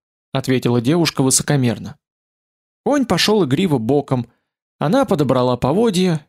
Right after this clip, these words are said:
вихрем вылетела за ворота. На улице кто-то заорал возмущенно. Далее Олег услышал лишь дробный стук копыт. Он задумчиво покачал головой, отправился в корчму. Народу было меньше, соберутся к вечеру.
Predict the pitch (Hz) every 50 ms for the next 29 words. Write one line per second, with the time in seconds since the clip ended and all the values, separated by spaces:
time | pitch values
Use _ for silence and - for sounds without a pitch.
0 | _ - 139 123 160 220 214 - 220 208 202 180 135 120 131 131 131 127 - 131
1 | 127 127 127 113 127 123 127 131 127 123 113 107 - - - - _ _ _ _
2 | _ _ _ _ _ _ _ _ _ _ _ _ - 127 139 196 247 254 240 226
3 | - - 220 214 - - 156 180 180 180 147 123 131 127 120 117 120 120 120 123
4 | 127 131 123 147 151 147 - - 151 147 147 147 151 151 151 - _ _ _ _
5 | _ _ _ 120 117 143 156 180 185 190 196 196 190 175 143 127 123 123 147 147
6 | - 135 120 - - 135 147 - 147 139 131 123 123 120 117 117 - 123 131 147
7 | 139 123 135 135 123 - - - 123 117 - _ - 147 - - - - _ _
8 | _ _ _ _ _ _ _ _ _ _ _ _ _ _ _ _ _ _ _ 151
9 | 233 254 254 220 185 156 135 160 190 196 - 180 151 147 - 147 - 123 123 -
10 | - 120 120 113 117 113 113 117 113 127 175 185 156 151 - _ _ _ _ _
11 | - 127 120 - - 120 120 123 123 120 - 135 - - 160 160 147 - - 185
12 | 80 - - _ _ _ _ _ _ _ _ _ _ 127 143 214 277 294 226 254
13 | 220 233 254 247 247 240 240 226 196 151 117 - - - - - _ _ _ _
14 | 139 135 139 165 220 226 - - 180 - 190 208 196 156 - - - - - -